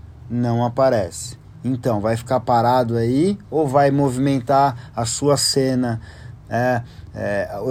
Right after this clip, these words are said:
agora tem a, não tenho dúvida nenhuma sobre a nossa cena local. Então,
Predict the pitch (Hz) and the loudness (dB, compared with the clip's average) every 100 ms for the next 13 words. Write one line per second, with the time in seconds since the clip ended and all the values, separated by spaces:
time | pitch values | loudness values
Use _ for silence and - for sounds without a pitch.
0 | 120 135 113 135 160 156 156 165 - - | -2 -2 4 6 6 6 2 2 0 -6
1 | - 151 156 156 180 190 151 190 185 180 | -8 -2 -2 0 0 2 2 0 2 2
2 | 175 190 196 190 196 190 - 175 170 170 | 2 2 2 2 2 0 0 2 4 4
3 | 156 170 - 165 165 180 - 147 123 107 | 0 -2 -2 2 4 2 2 4 4 4
4 | - - - 123 131 - 139 143 143 139 | -2 -14 -8 -4 -4 2 4 6 6 4